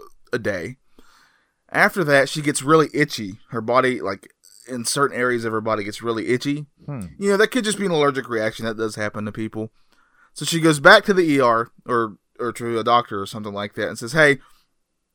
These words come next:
Speaker 1: uh, I was given this steroid, and now I'm itchy all over." Well, the doctor says, "Well,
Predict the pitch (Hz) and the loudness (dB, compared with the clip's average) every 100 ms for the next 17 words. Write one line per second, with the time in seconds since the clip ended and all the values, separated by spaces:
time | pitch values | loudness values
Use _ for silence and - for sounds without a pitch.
0 | _ _ _ 107 95 113 120 147 135 123 | _ _ _ -10 -8 -8 -2 -2 0 -4
1 | - - 170 190 190 196 165 _ _ _ | -4 0 0 2 4 2 0 _ _ _
2 | _ - 123 120 127 139 135 147 143 139 | _ -2 0 0 2 2 2 0 -2 0
3 | 120 113 101 85 87 _ _ _ _ _ | 0 0 -2 -4 -14 _ _ _ _ _
4 | _ _ - _ 127 143 151 143 160 151 | _ _ -20 _ 0 4 4 4 2 2
5 | 139 214 262 | 2 2 0